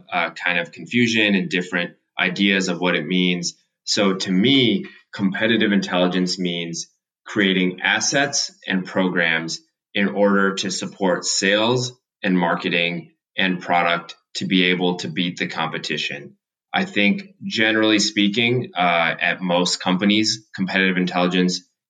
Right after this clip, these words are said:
either sits in the product org, um, or it sits in, like, the sales and revenue org. And depending on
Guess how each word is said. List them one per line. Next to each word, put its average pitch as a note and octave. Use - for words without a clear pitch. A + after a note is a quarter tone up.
either F#2
sits -
in E2
the -
product G2+
org, C3
um, E2+
or A#2
it -
sits -
in, F#2
like, E2
the F2
sales F2+
and F2+
revenue D#2+
org. D2
And F#2
depending A2+
on F2